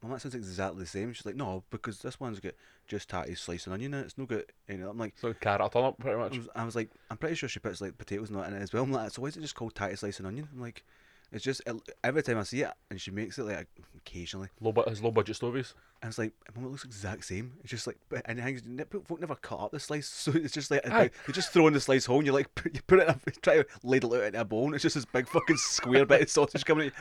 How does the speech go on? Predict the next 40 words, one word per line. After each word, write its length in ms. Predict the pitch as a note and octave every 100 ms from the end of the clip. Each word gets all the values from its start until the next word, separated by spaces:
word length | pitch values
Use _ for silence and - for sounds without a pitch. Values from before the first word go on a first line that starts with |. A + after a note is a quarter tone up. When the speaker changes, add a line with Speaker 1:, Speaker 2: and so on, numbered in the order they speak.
| -
Speaker 2:
Aye. 60 |
Speaker 1:
Like, 200 | C3+ A2+ - - -
to 100 | E3
anyone 200 | A3 D#3
else 300 | E3+ G3+ - - -
who's 160 | B2
never 260 | A#2+ A#2 A#2
seen 180 | A#2+ A2
that 80 |
in 60 | G#2
their 80 | F#2+
life 180 | G#2+ -
from 120 | G#2+
any 80 | G#2
other 120 | G#2
country, 280 | G2+ A#2+ B2
like, 160 | A2 F#2
"What 120 | C3+
the 60 | -
fuck's 240 | - A#3
that 140 | F#3+ D#3
square 220 | B2 D3
thing 140 | B3
coming 200 | B3 C#4
out?" 80 | B3+ -
Speaker 2:
Aye, 220 | A2+ A2 -
wh-, 160 | C3+
why 80 | C#3
is 80 | D#3
that? 100 | -
T-, 80 | - -
why 80 |
is 60 | C#3
that 100 | B2+
big 140 | A2+
business 240 | G2 A2 D3+
card 160 | D3+
that's 80 | C#3+
in 80 | E3+
there? 100 | E3+